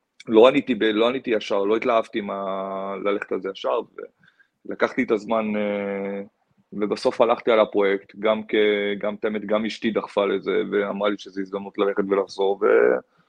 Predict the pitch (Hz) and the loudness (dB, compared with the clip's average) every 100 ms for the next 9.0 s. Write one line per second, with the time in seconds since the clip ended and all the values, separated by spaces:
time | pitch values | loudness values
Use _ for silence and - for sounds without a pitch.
0 | _ _ _ _ _ _ - 131 123 135 | _ _ _ _ _ _ -2 0 4 4
1 | - 123 113 95 98 101 104 104 104 98 | 4 0 2 4 4 6 4 2 0 2
2 | 123 113 113 107 110 107 107 104 101 107 | 2 4 4 2 0 2 2 0 -4 -6
3 | 113 104 101 107 95 101 98 95 95 92 | -4 -4 -4 -6 -8 -6 -2 -2 -4 -4
4 | 101 104 107 113 - 107 101 92 98 95 | -4 0 2 2 0 -4 -4 -2 -4 -4
5 | 95 101 95 _ _ _ _ 101 107 113 | -6 -10 -10 _ _ _ _ -2 2 0
6 | 120 110 117 110 - 113 113 107 123 131 | 2 2 4 2 4 4 4 4 2 2
7 | - 113 98 95 - 107 - 95 95 95 | 2 0 0 -2 -10 -16 -14 -14 -10 -8
8 | 95 95 95 98 - - _ - 101 98 | -8 -6 -8 -10 -20 -20 _ -4 -2 4